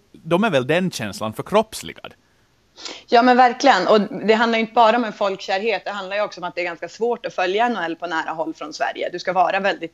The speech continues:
Speaker 2: inbiten innan du sitter uppe hela nätterna och följer N H L, utan de flesta läser rubriker.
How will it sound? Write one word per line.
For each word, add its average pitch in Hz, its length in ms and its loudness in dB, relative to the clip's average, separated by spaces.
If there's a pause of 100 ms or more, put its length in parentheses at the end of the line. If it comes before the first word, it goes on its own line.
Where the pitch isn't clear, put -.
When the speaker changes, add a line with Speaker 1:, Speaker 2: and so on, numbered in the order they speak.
Speaker 2:
inbiten 175 760 -2
innan 165 200 -4
du 160 100 -6
sitter 175 280 -2
uppe 175 280 0
hela 170 280 2
nätterna 165 480 -4
och 165 80 -6
följer 202 300 2
N 156 160 -6
H - 120 -4
L, 175 80 -4
utan 214 180 -4
de 214 100 -2
flesta 196 340 2
läser 175 320 2
rubriker. 190 640 -6